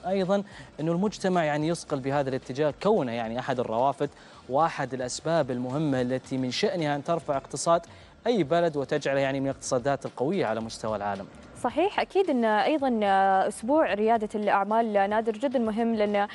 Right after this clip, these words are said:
Speaker 2: أكيد أن بنشوف الكثير من التحفيز اليوم، الكثير من ال-، الدعم لرواد الأعمال، وما شاء الله الشباب صاروا مبدعين، بنشوف الكثير من الأفكار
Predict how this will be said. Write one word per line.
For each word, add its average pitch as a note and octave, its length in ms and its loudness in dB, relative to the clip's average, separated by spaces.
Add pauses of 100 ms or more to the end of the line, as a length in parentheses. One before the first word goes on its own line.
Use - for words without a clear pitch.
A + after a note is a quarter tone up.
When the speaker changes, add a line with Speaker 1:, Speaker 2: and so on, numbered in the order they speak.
(260)
Speaker 2:
أكيد C#4 340 2
أن A#3+ 140 4
بنشوف A#3 340 0
الكثير C4+ 540 2
من A3 160 2
التحفيز G#3 680 0
اليوم، G#3 400 4
الكثير A#3 500 -2
من G#3 140 2
ال-، F#3 600 4 (320)
الدعم A3+ 460 0
لرواد G#3 380 2
الأعمال، G#3 400 2
وما A3+ 100 0
شاء A#3 160 -4
الله A3+ 160 4
الشباب A3+ 320 -2
صاروا A3+ 240 -2
مبدعين، G#3+ 440 -2
بنشوف G#3+ 280 -4
الكثير B3+ 400 0
من G#3 120 0
الأفكار A#3 460 2